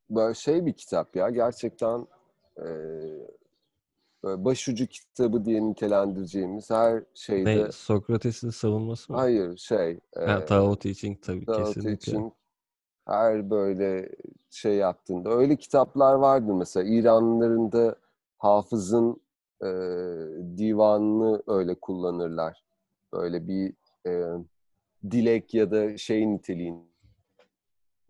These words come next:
Speaker 1: Hani böyle canı sıkıldığında ya da iyi hissetmediğinde falan kendine açar divandan bir,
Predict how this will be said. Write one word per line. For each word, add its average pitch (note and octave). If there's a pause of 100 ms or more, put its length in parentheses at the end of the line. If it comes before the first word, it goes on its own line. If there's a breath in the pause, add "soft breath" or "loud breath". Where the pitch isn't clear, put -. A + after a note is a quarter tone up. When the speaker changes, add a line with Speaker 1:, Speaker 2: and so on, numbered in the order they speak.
(120)
Speaker 1:
Hani E2+
böyle F#2+ (2500)
canı G#2+
sıkıldığında F#2+
ya F#2
da G2
iyi G2+
hissetmediğinde F#2
falan G2
kendine G2
açar G2+
divandan G2+
bir, G2+